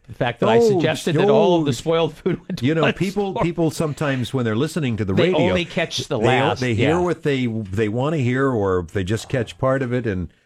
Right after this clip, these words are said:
Speaker 2: there can be confusion.
Speaker 1: Nobody would ever suggest that Raley's has lots of spoiled food or anything. I like Raley's.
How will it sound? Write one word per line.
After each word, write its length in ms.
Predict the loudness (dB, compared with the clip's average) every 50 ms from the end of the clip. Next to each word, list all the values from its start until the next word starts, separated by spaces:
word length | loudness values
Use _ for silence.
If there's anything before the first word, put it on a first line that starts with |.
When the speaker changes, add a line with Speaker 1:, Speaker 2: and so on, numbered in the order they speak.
| _ _ -4
Speaker 2:
there 120 | -2 -2 -2
can 180 | -2 -4 -2
be 100 | -2 -4
confusion. 760 | -2 -2 -4 -4 -2 0 0 0 0 0 -2 -6 -10 -10 -16 -12 -2
Speaker 1:
Nobody 340 | 0 0 0 0 0 -2 -2
would 160 | -2 -2 -2
ever 240 | 0 -2 -2 -2 -2
suggest 480 | -4 -4 -6 -6 -2 -2 -2 -2 -2 -4 -6
that 120 | -6 -2
Raley's 360 | -2 -2 0 0 -2 -4 -2
has 360 | -2 -2 -2 -2 -2 -6 -10 _ _ _ -8
lots 380 | -8 -6 -2 -2 -4 -4 -4 -6
of 100 | -6 -6
spoiled 460 | -6 -4 -4 -2 -2 -2 -4 -6 -6
food 240 | -4 -2 -2 -2 -2
or 100 | -4 -8
anything. 460 | -6 -8 -10 -10 -10 -12 -12 -12 -16 _ _ _ _ _ _ _ _ _ _ _ _ -6
I 60 | -4
like 260 | -2 -2 -2 -4 -4
Raley's. 460 | -8 -10 -10 -10 -12 -14 -18 -20 -20